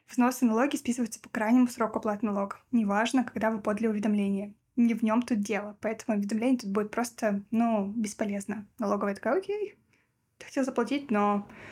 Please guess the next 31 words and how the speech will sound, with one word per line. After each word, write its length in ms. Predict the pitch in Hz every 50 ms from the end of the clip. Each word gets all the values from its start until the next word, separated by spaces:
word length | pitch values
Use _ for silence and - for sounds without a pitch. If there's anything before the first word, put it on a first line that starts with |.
| - - - -
факт 340 | - - - 269 277 - -
списания 460 | - - - - - 269 269 247 226
с 80 | 214 -
Е 140 | - 220
Н 80 | 214 220
С 140 | 285 311 -
будет 200 | - 233 226 220
только 220 | - 247 285 277 240
тридцать 240 | - 226 240 -
первого 240 | - 247 226 233 233
декабря». 460 | 208 247 - 247 208 208 190 - - - _ _ _ _ _ _ _ _ _ _ _ _ _
И 100 | - 277
что 340 | 269 - - - 254 269 277
же 160 | 254 240 214
тогда 420 | - - - 240 233 226 226 233
делать? 500 | 226 208 214 226 220 208 - - - - - _ _ _
мир 340 | - 254 254 262 277 277 277
и 240 | - - - 254 254
налоговая 560 | 254 233 226 226 247 247 247 233 233 226 220
разбирались 580 | 233 214 220 233 247 226 240 262 269 254 -
с 40 | -
этим 300 | 262 247 247 - 254 233
весь 260 | 208 247 247 247 -
январь. 400 | - 240 220 202 214 240 277 - -
Было 300 | - 233 214 233 226 226
ощущение, 460 | 220 220 - - - 254 262 254 233
что, 540 | 220 - - - 233 214 208 202 202 196 - _ _ _ _ _ _ _ -
м, 220 | - - - - -
про 160 | - - 247 226
этот 260 | 226 269 294 320 285
сценарий 580 | - - - 240 233 254 277 277 240 202 208